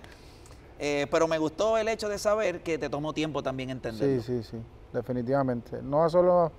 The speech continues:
Speaker 2: no solo a mí en lo individual, yo creo que a todos nosotros. Nosotros teníamos muchas expectativas después de ese partido. Incluso jugamos un, un partido a las nueve de la mañana contra Australia. Eso fue, eso fue horrible. Tuvimos que levantarnos a las cinco, cuatro y media de la mañana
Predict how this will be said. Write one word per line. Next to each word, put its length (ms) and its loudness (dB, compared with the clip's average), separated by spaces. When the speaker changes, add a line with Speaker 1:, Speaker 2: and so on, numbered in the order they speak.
Speaker 2:
no 160 0
solo 200 8
a 40 8
mí 120 4
en 260 4
lo 80 2
individual, 440 6
yo 120 4
creo 120 4
que 60 6
a 60 8
todos 200 4
nosotros. 480 -4
Nosotros 380 -2
teníamos 380 2
muchas 320 2
expectativas 600 4
después 320 2
de 100 2
ese 180 -2
partido. 480 -2
Incluso 400 0
jugamos 260 4
un, 460 -4
un 100 -8
partido 380 6
a 20 8
las 100 4
nueve 180 0
de 40 2
la 60 4
mañana 320 -2
contra 260 -4
Australia. 460 0
Eso 260 -4
fue, 220 -4
eso 100 -10
fue 120 6
horrible. 420 6
Tuvimos 240 -2
que 80 2
levantarnos 420 4
a 20 2
las 140 0
cinco, 420 -6
cuatro 360 4
y 20 -2
media 140 0
de 60 4
la 60 2
mañana 440 -4